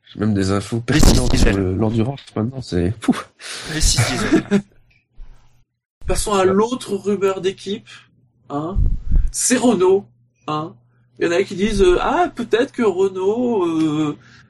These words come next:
Speaker 3: finalement, euh, pourrait, euh, racheter de nouveau, hein, puisque ils l'ont déjà fait, euh,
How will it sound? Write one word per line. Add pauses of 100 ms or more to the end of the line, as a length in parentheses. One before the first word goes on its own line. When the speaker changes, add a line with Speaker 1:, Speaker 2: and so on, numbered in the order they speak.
(140)
Speaker 3:
finalement,
euh, (260)
pourrait,
euh, (920)
racheter
de
nouveau, (260)
hein, (300)
puisque (240)
ils
l'ont
déjà
fait, (500)
euh,